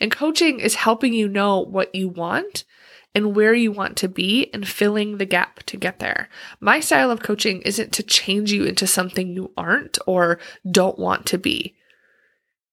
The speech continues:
It's not to tell you how you should dress in meetings or what your resume should look like, those things outside of you. It's to shed those expectations and really get clear on what you want.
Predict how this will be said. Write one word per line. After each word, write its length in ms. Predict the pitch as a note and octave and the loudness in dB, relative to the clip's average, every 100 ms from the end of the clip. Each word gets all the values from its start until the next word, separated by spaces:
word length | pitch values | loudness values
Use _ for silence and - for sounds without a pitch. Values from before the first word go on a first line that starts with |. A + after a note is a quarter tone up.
| _ _ | _ _
It's 180 | - - | -6 0
not 220 | G#3 G#3 | 2 2
to 120 | - G#3+ | 0 0
tell 320 | - G#3 G#3 | 2 2 2
you 200 | G3 G3 | 2 0
how 140 | G3+ | 0
you 140 | F#3+ F#3 | 2 2
should 220 | - F#3+ | 0 -2
dress 320 | F#3 F3+ - | -2 0 -2
in 140 | G3 | -4
meetings 520 | F3+ F#3 F#3 - - G3+ | -6 -4 -4 -6 -8 -4
or 380 | F#3+ F#3 F3+ F3+ _ _ _ _ _ _ _ _ - | 0 0 0 -4 _ _ _ _ _ _ _ _ -6
what 260 | A3+ G#3+ | 0 0
your 160 | G#3+ F#3+ | 0 0
resume 540 | F#3+ G#3 G#3 G#3 F#3 | 2 2 2 0 0
should 320 | F3+ - G3+ F#3+ | 0 0 0 0
look 260 | F#3 - | -2 -2
like, 420 | - - - - - _ _ - | -10 -10 -12 -16 -18 _ _ -6
those 180 | F#3+ - | -2 0
things 260 | A3+ A3 | 0 0
outside 540 | G#3 - - G3 F#3 F#3 | 0 -2 0 0 0 -2
of 140 | F3+ | -2
you. 180 | F#3+ G3 | -4 -4
It's 140 | - - | -2 0
to 140 | G#3+ | 2
shed 320 | - A3 A3+ | 2 4 4
those 240 | D#4 D4+ - | 4 2 0
expectations 880 | - - G3+ - F3+ F#3+ C4 C#4+ - - - - | -2 -4 -4 -4 -4 -2 -2 -4 -10 -14 -16 -4
and 200 | - B3 | -2 2
really 260 | B3+ B3+ C#4 | 2 4 2
get 220 | B3+ - | 0 0
clear 340 | - F3+ G#3 | 0 2 4
on 140 | - A#3 | 2 0
what 300 | A3 - - | -4 -4 -2
you 220 | G#3+ B3 | 2 2
want. 540 | A3 F3 - - - | 2 -4 -4 -8 -10